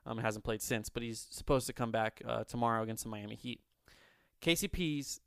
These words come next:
box plus minus, negative three point three in these nine games. Uh, it's been fueled by bad shooting and below average defense. Um, <laughs> and ironically enough, he's actually been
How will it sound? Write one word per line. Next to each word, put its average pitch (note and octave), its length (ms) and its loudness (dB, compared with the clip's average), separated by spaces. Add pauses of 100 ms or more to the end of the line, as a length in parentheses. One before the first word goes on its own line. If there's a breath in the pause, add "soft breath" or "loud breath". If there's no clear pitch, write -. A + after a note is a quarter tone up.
(320)
box C#3 160 6
plus - 160 0
minus, A2+ 340 -2
negative C3 320 2
three C3 120 4
point A#2+ 180 0
three B2 160 2
in A2+ 60 0
these G#2 160 -4
nine G#2+ 180 -4
games. F3 480 2 (320 loud breath)
Uh, C3 60 6
it's B2 100 4
been C#3 160 0
fueled C#3+ 280 4
by B2 320 6 (320)
bad C#3 240 8
shooting D#3+ 440 2 (120)
and B2+ 260 0
below B2 200 6
average A#2+ 300 4
defense. D#3 480 -2 (440 soft breath)
Um, A#2 580 0
<laughs> - 80 -20
and D3 160 2
ironically C#3 480 6
enough, B2+ 200 2
he's C3 120 0
actually B2+ 260 2
been A#2+ 180 -2